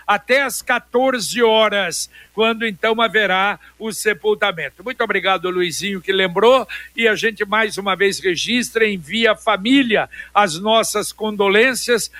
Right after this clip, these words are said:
do falecimento do Januário Pires, do excelente Gino, que era um jogadorzaço de futebol. Um grande abraço a toda a família.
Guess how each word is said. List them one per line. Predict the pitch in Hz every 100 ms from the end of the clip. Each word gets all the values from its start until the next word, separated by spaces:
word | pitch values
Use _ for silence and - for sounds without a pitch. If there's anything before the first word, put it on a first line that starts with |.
| - -
do | 233
falecimento | 233 240 220 214 226 208 214 214
do | 208 214
Januário | 170 220 214 202 196 208 202
Pires, | 165 220 233 226 185 - - -
do | 233
excelente | 226 - 214 196 247 285 262 233 196
Gino, | 131 160 277 262 240 - - _
que | 214
era | 233 220
um | 185
jogadorzaço | 208 226 220 180 214 190 147 165 202 202 - 180
de | 156 208
futebol. | - 202 - 165 202 202 - -
Um | 208 196
grande | 208 226 190
abraço | 190 151 175 185 - 190 180 -
a | 170
toda | - 180 175 165 156
a | 156 _ -
família. | 175 143 117 -